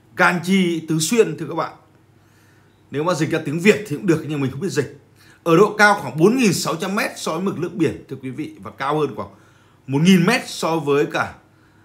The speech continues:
Lhasa, nghĩa là ở trên gọi là, là, là cái đỉnh núi đấy. Cái thành phố gọi là cao nhất thế giới ấy, thưa quý vị.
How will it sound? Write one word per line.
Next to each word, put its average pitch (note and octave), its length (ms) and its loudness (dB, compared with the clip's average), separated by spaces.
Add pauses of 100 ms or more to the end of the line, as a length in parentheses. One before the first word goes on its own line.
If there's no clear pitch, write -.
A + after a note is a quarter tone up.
(160)
Lhasa, D#3 580 2
nghĩa E3 120 -4
là D3+ 80 -4 (240)
ở C3+ 100 -6
trên D3+ 320 -4
gọi A#2 180 -8
là, A#2 140 -4
là, A2 160 -4
là G2+ 100 -8
cái F#2+ 100 -10
đỉnh C#3+ 160 2
núi A#2 200 -2
đấy. D#3 140 -4 (680)
Cái F3+ 100 -4
thành F3 200 -2
phố D3 400 2
gọi C#3 160 -2
là A2+ 440 0 (520)
cao F#3 200 2
nhất C4 140 0
thế F3 120 4
giới C#3 240 4
ấy, - 160 -6
thưa - 80 -8
quý C3 140 -14
vị. - 120 -12